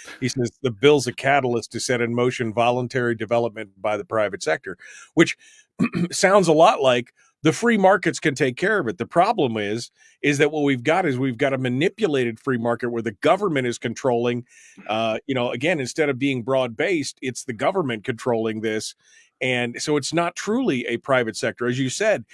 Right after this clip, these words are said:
it's choosing out just a small section. And, and, and again, this is my whole problem with this whole discussion on, um, you know, subsidized childcare, subsidized housing for your employees.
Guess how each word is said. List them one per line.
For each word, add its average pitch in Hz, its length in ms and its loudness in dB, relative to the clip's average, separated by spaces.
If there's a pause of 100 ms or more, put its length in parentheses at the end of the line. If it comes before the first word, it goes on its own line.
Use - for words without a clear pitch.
(220)
it's 131 160 -4
choosing 165 420 0
out 147 140 -4
just 135 240 -6
a 135 60 -2
small 135 340 -2
section. 120 560 -4 (420)
And, 139 380 0
and, 139 340 -4
and 147 140 0
again, 139 360 2
this 175 200 0
is 175 100 -2
my 151 180 4
whole 170 200 4
problem 151 560 0
with 113 160 -2
this 120 160 -2
whole 160 220 2
discussion 139 720 -2
on, 117 560 0 (600)
um, 117 560 0 (200)
you 151 140 0
know, 104 240 -2 (680)
subsidized 190 760 0
childcare, 120 1000 -2 (360)
subsidized 185 800 2
housing 180 640 0
for 143 140 -4
your 139 220 -2
employees. 139 580 0